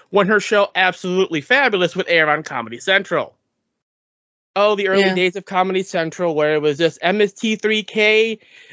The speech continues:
Speaker 1: Absolutely Fabulous, and Whose Line Is It Anyway?
Speaker 2: Those were the days.
Speaker 1: Those were the days.
Speaker 2: The golden era of Comedy Central. The,
Speaker 1: Jo-,
Speaker 2: the interesting
Speaker 1: Joanna
Speaker 2: thing is, though,
Speaker 1: Go ahead.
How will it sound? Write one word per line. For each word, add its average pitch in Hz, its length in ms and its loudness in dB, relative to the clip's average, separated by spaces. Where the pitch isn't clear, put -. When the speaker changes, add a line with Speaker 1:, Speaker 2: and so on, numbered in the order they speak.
Speaker 1:
Absolutely 202 480 0
Fabulous, 208 640 0
and 156 120 -4
Whose 170 200 -2
Line 190 240 0
Is 196 120 -2
It 185 100 0
Anyway? 135 500 0
Speaker 2:
Those 285 360 0
were 202 260 0
the 202 160 0
days. 175 880 -2
Speaker 1:
Those 440 240 -2
were 466 80 2
the 440 160 0
days. 208 800 -2
Speaker 2:
The 175 80 -4
golden 190 500 2
era 185 440 4
of 175 120 -4
Comedy 180 340 -2
Central. 170 520 -2
The, 277 320 2
Speaker 1:
Jo-, 285 240 0
Speaker 2:
the 311 140 4
interesting 381 420 2
Speaker 1:
Joanna 294 100 0
Speaker 2:
thing 277 220 2
is, 254 380 2
though, 220 240 4
Speaker 1:
Go 208 80 4
ahead. - 40 -4